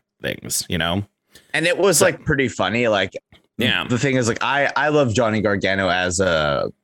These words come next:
Speaker 2: I think, a pure wrestler, and his feud with Ciampa in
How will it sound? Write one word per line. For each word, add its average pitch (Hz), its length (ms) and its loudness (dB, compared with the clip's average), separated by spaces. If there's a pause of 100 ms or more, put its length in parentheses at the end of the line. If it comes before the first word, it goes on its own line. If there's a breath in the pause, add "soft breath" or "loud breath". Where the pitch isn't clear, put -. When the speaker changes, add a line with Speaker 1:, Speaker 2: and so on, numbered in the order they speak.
(140)
Speaker 2:
I 90 100 -2
think, - 180 -4 (200)
a 92 100 -2
pure 92 640 2
wrestler, 85 800 2
and 85 360 -2
his 101 560 0 (340)
feud 110 220 2
with 90 180 -2
Ciampa 82 580 -2 (600 loud breath)
in 92 360 0